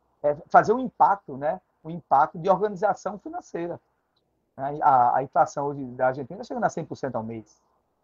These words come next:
É uma loucura, né? Se ele fizer isso,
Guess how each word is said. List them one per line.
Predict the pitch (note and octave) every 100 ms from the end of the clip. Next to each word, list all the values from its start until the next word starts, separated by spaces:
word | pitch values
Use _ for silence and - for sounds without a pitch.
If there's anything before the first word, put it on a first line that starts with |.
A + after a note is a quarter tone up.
| _ _ _ _ _
É |
uma | -
loucura, | F#3 F#3 - D3 B2 A2 _ _ _ _ _ -
né? | C3+ F#3 _ _ _
Se | -
ele | C4 D#4+
fizer | F4+ F#3 C#3+
isso, | G3+ C#4 -